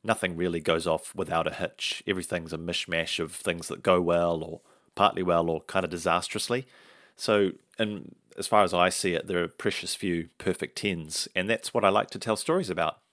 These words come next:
The mistakes when things don't go as planned, and the most interesting stuff happens, I think, when things go completely the opposite to as planned, when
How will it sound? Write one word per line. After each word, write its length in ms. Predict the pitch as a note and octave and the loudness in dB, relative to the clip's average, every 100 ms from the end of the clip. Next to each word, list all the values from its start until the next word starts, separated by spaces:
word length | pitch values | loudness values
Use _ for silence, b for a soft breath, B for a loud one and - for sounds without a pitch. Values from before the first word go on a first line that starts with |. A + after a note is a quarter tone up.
| _ - | _ -16
The 220 | G2 F2 F#2+ | -12 -8 -6
mistakes 640 | F#2+ A#2+ A2+ - - - | -2 2 2 2 -10 -6
when 160 | F#2 F2+ | -6 -4
things 260 | F#2 F2 | -6 -4
don't 220 | G2 F#2+ | -2 -2
go 80 | G2 | -2
as 100 | F2 | -6
planned, 520 | - F2+ F2 F2 E2+ - b b b b b b - | -4 -2 -2 -4 -8 -16 b b b b b b 0
and 280 | G2 F#2 F2+ | 0 2 0
the 60 | |
most 240 | F2 E2+ - | 0 -2 -2
interesting 420 | A#2 A2 G2+ G2+ F2+ | -4 -2 -4 -4 -4
stuff 260 | - F2+ | -6 -6
happens, 380 | - F2+ E2+ E2 | -8 -8 -8 -6
I 120 | - F2 | -6 -6
think, 360 | - E2 - | -8 -10 -10
when 120 | F2 | -12
things 320 | E2+ E2+ F2 - | -8 -8 -8 0
go 300 | F2 E2+ F2+ b b b | 0 0 -4 b b b
completely 360 | F#2+ G2 F2 F#2+ | -12 -6 -4 -2
the 180 | F#2 | 2
opposite 540 | F2 F2+ - - F2 - | 2 2 -4 -6 -6 -8
to 120 | D#2+ | -8
as 140 | E2+ | -8
planned, 340 | - F2 F2 - | -10 -12 -10 -8
when 240 | F#2 E2 | -8 -8